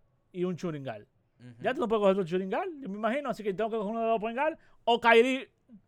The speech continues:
Speaker 1: <laughs> o da-, dame a Luka. Me voy con
Speaker 2: ¿Tú vas a
Speaker 1: Luka.
Speaker 2: coger a Luka?
Speaker 1: Me voy con
Speaker 2: Para
Speaker 1: Luka.
Speaker 2: yo tener que coger ese tipo.
Speaker 1: Pa' que haya drama.
Speaker 2: ¡Dámelo!
Speaker 1: Pa' que haya
Speaker 2: Dame
Speaker 1: drama.
Speaker 2: a Kyrie Irving. Digo,
Speaker 1: Kyrie y LeBron
Speaker 2: eso es lo
Speaker 1: haciendo
Speaker 2: que
Speaker 1: la
Speaker 2: está
Speaker 1: pase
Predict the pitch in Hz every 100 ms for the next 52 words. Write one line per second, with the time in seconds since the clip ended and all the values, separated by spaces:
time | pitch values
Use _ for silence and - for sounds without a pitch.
0 | _ _ - - _ - - - - -
1 | 202 - 247 196 - 190 - _ - 190
2 | - 180 165 147 135 - - 151 156 -
3 | 156 180 190 185 180 220 208 311 320 185
4 | 135 123 190 220 240 226 226 190 269 269
5 | 277 262 262 262 262 226 185 165 180 196
6 | 226 208 202 196 180 131 - _ 135 190
7 | 311 403 381 285 143 - 185 170 226 226
8 | 254 269 254 254 240 254 - 254 247 254
9 | 240 226 180 117 _ _ _ _ _ -
10 | - 202 220 254 277 262 269 277 214 135
11 | 190 190 269 269 - 285 262 269 254 -